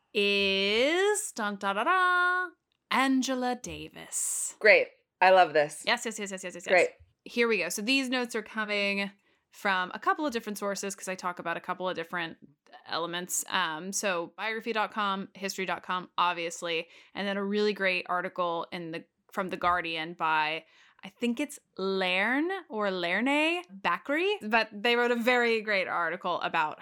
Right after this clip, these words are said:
Speaker 1: her and just sort of, like, her impact. So I'm just gonna start at the top with her early life. So Davis was born on January twenty-sixth, nineteen forty-four in Birmingham, Alabama. She grew up in a middle-class neighborhood dubbed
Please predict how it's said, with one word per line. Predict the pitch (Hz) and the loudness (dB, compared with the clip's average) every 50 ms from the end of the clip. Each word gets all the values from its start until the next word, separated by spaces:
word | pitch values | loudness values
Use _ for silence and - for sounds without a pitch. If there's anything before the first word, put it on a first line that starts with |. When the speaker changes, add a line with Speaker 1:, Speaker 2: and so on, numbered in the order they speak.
| - - | -10 -4
Speaker 1:
her | 190 180 170 160 | -4 -2 -2 -2
and | 160 165 | -4 -6
just | 165 170 - - | -8 -12 -10 -8
sort | 170 135 | -8 -8
of, | 131 143 | -6 -6
like, | 147 - - | -8 -8 -6
her | - 165 | -6 -4
impact. | - 160 151 - - 165 160 151 - - | -4 -4 -4 -4 -8 -8 -8 -8 -10 -10
So | - - 202 185 175 175 175 190 - _ _ - | -6 -2 0 0 0 0 -4 -6 -10 _ _ -8
I'm | 226 | -6
just | 208 202 202 - | -6 -6 -4 -4
gonna | 240 226 | -4 -4
start | 202 - 233 220 208 | -4 -2 -2 -2 -2
at | 202 | -2
the | 190 185 | -4 -6
top | - 202 202 190 190 196 | -6 -2 -4 -4 -4 -6
with | 196 190 180 - | -8 -8 -8 -6
her | - 180 - - | -4 -6 -6 -4
early | - 175 165 175 180 190 | -6 -4 -4 -2 -2 -2
life. | 226 254 277 302 339 392 403 - - - _ _ - - _ _ | -2 -2 -2 -4 -4 -6 -10 -12 -18 -20 _ _ -20 -20 _ _
So | - - 220 214 - | -6 -2 -2 -2 -2
Davis | - 202 190 220 214 226 240 247 302 302 294 - - | -4 -6 -4 -2 0 0 0 0 -2 -2 -2 -4 -6
was | 220 240 226 196 | -4 -4 -4 -4
born | 185 - 190 190 196 208 233 226 | -6 -6 -4 -2 -2 -2 -2 -2
on | 214 208 | -2 -4
January | 196 - 185 185 185 180 175 170 | -2 -2 -2 -4 -2 -4 -4 -6
twenty-sixth, | - - 185 175 170 - - 214 208 - - - | -6 -8 -10 -10 -8 -8 -6 -6 -6 -6 -8 -6
nineteen | 190 185 185 175 180 - - 208 202 196 - | -4 -4 -4 -6 -8 -8 -8 -6 -6 -6 -6
forty-four | - - 196 190 190 180 175 - - - 170 175 196 220 | -8 -6 -4 -4 -2 -2 -4 -6 -6 -8 -4 -2 -2 -2
in | 208 214 202 | -2 -2 -2
Birmingham, | 190 185 185 190 208 240 262 254 240 262 277 269 247 | 0 0 0 0 2 0 0 -2 -2 -2 -2 -2 0
Alabama. | - 190 196 180 175 170 - 160 160 170 190 220 277 359 453 453 _ _ _ _ - - - - - - - _ - | 0 -2 0 0 -2 -2 -2 -2 -2 0 0 -2 -2 -2 -4 -6 _ _ _ _ -20 -20 -20 -20 -20 -20 -20 _ -10
She | - - 233 196 | -4 -4 -2 -2
grew | 196 220 226 | 0 0 0
up | 240 233 | 0 0
in | - 214 208 | -2 -2 0
a | |
middle-class | 202 202 202 214 233 233 - 262 247 240 - | 0 2 0 0 -2 -2 -2 -4 -4 -4 -4
neighborhood | 208 196 190 190 190 196 202 190 180 | -6 -4 -4 -4 -4 -2 -4 -4 -4
dubbed | - 180 165 165 165 165 - | -2 -2 0 0 -2 -4 -8